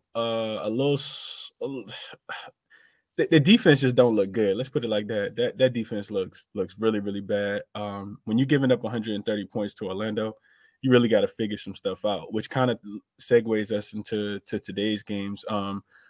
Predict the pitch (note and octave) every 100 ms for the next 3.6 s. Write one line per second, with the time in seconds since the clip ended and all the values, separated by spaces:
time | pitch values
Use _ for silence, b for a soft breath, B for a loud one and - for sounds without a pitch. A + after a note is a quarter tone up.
0 | b A#2+ D#3+ D#3 D#3 D#3 C3 B2+ - A#2+
1 | A#2+ A#2 - _ - A2 G#2+ G2+ G2+ G#2
2 | B2 C3 G#2+ A#2+ A2+ G#2 F#2 - G#2+ G2
3 | G#2+ G#2+ B2 A#2+ G#2+